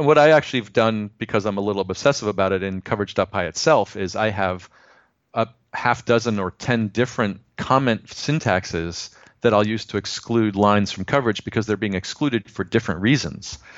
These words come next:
Like a line that only runs on Jython, w-, I will exclude from coverage 'cause I'm not doing coverage measurement under Jython, even though I wanna have a little bit of Jython support in the code. And so I'll have a comment that says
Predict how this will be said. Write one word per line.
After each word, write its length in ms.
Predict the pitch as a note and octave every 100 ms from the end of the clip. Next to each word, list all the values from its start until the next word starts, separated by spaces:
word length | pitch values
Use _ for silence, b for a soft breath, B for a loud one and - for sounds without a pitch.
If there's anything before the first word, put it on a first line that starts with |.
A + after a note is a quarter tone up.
| B B B B
Like 200 | G#2+ -
a 60 | A#2+
line 280 | A#2 B2 A#2+
that 140 | A2 -
only 300 | B2+ C3 A#2
runs 300 | A2+ A2 G2+
on 200 | G2 F#2+
Jython, 720 | A2 A2 A#2 D#2+ D#2+ E2 E2+ _ _ _ _ _ _ _ _ _ _ _
w-, 160 | G#2+ G#2+
I 120 | B2
will 160 | A2 G2+
exclude 400 | G2 - - G#2+
from 160 | - F#2+
coverage 340 | A2 F#2+ F#2+
'cause 140 | - F#2+
I'm 100 | G2
not 200 | G2+ -
doing 240 | B2+ A#2+
coverage 340 | - F2+ F2+
measurement 400 | F2+ F2+ F#2 F2+
under 180 | F#2 F2+
Jython, 480 | E2+ F2 F2 F#2 F2+
even 200 | G#2 G#2+
though 80 | G2
I 60 | F#2
wanna 240 | F#2+ F2+
have 140 | F#2+
a 40 | F2+
little 220 | F#2+ F2+
bit 100 | F2
of 80 | E2+
Jython 420 | F2+ F#2 G2 E2+
support 460 | - F2+ F2+ E2 -
in 140 | F2
the 60 | D2+
code. 380 | - F#2+ C2+ - B B
And 100 | G2+
so 120 | - G#2
I'll 80 |
have 100 | G#2
a 60 | F2+
comment 360 | - D3 A2+ -
that 100 | -
says 280 | G2+ F2